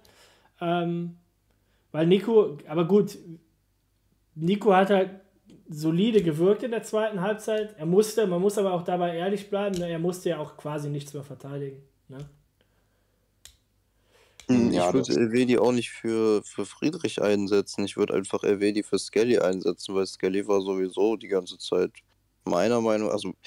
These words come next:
Speaker 2: meiner Meinung nach ist er im Vergleich zur Hütter-Saison sowieso schlechter geworden in, äh, eineinhalb Jahren, in einem Jahr knapp. Ähm, ich würd die Viererkette auch nicht auflösen. Ich würd einfach Wöber anstatt Friedrich in die Innenverteidigung ziehen und dann wieder mit Netz spielen, weil,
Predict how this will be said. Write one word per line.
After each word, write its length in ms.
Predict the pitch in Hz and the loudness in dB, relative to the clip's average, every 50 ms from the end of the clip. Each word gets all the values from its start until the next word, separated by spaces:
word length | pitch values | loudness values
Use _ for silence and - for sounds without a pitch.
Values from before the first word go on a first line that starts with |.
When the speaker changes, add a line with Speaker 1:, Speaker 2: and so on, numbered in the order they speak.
| - - - - - - _ | -20 -18 -20 -20 -20 -12 _
Speaker 2:
meiner 240 | - 98 98 101 107 | -4 -2 0 0 0
Meinung 320 | 101 98 98 101 101 98 95 | 0 0 0 0 0 0 0
nach 180 | 98 101 - | -2 -2 -2
ist 200 | 92 92 - - | -4 -6 -4 -4
er 60 | 98 | -4
im 40 | 92 | -4
Vergleich 340 | - - 92 90 95 101 - | -2 -2 -2 0 0 -2 -2
zur 140 | - - 92 | -4 -4 -2
Hütter-Saison 560 | 101 - 113 104 95 92 90 90 98 98 95 | -2 0 0 0 -2 -2 -4 -4 -4 -4 -4
sowieso 400 | 95 92 90 92 87 - 95 110 | -6 -6 -4 -4 -2 0 -2 -2
schlechter 400 | - - 120 127 - - 117 123 | -2 -2 -4 -4 -2 0 0 2
geworden 500 | 117 107 104 107 110 123 127 131 131 - | 2 2 2 2 2 0 0 -2 -6 -12
in, 460 | 117 117 117 120 120 117 117 117 - - | -12 -12 -10 -8 -6 -6 -6 -8 -8 -4
äh, 340 | - 113 110 110 110 107 101 - | -2 0 2 4 4 4 4 2
eineinhalb 460 | 104 110 113 110 110 110 107 - - | 0 -4 -6 -8 -10 -8 -6 -6 -4
Jahren, 260 | 90 87 95 95 92 | -4 -4 -4 -4 -6
in 60 | 85 | -8
einem 300 | - 95 98 101 98 98 98 | -8 -8 -8 -8 -8 -8 -4
Jahr 220 | 101 104 107 110 | -2 -2 -2 -2
knapp. 260 | - - 113 113 107 - _ _ _ _ _ _ _ _ _ _ _ _ - - | -4 -4 -4 -4 -6 -6 _ _ _ _ _ _ _ _ _ _ _ _ -2 0
Ähm, 400 | 92 95 92 92 90 90 90 - _ _ _ _ _ _ _ _ _ _ _ _ _ _ _ | 2 2 2 2 0 -2 -4 -6 _ _ _ _ _ _ _ _ _ _ _ _ _ _ _
ich 180 | - 92 - - | -6 -6 -2 0
würd 160 | 107 110 - | -2 0 0
die 80 | 107 98 | 0 -2
Viererkette 580 | - - 110 98 107 101 - - 101 - - | 2 2 2 4 2 2 2 0 -2 2 2
auch 100 | 98 98 | 2 2
nicht 180 | 92 87 - - | 2 0 0 0
auflösen. 340 | 95 110 110 - - 110 90 | 0 0 0 0 -2 -2 0
Ich 60 | - 101 | 0 -2
würd 140 | 98 - | 0 0
einfach 280 | 95 98 92 98 95 92 | 0 0 0 -2 -4 -2
Wöber 380 | 92 92 98 107 110 110 107 101 | 0 2 2 4 4 4 2 2
anstatt 340 | 98 98 - - 104 101 - | 2 0 -2 -2 -2 -2 -4
Friedrich 540 | - - - 107 104 104 104 101 - - - | -4 -8 -6 -6 -4 -4 -4 -6 -6 -6 -8
in 140 | 98 95 98 | -8 -6 -6
die 100 | 98 - | -6 -6
Innenverteidigung 720 | 107 107 107 - - - - - 98 95 98 101 101 98 | -6 -6 -6 -6 -8 -8 -4 -2 -2 0 0 -2 -4 -6
ziehen 240 | - - - 101 101 | -6 -4 -2 -2 -2
und 160 | 95 87 - | -2 -2 -2
dann 120 | 92 90 90 | -2 0 0
wieder 180 | 95 101 95 | 0 0 0
mit 180 | 92 87 - - | 0 -2 -2 -2
Netz 240 | 90 90 - - - | -2 -2 -2 -4 -8
spielen, 400 | - - 107 104 104 101 95 90 | -4 0 2 2 4 2 2 2
weil, 300 | 92 90 87 92 95 | 4 4 4 2 0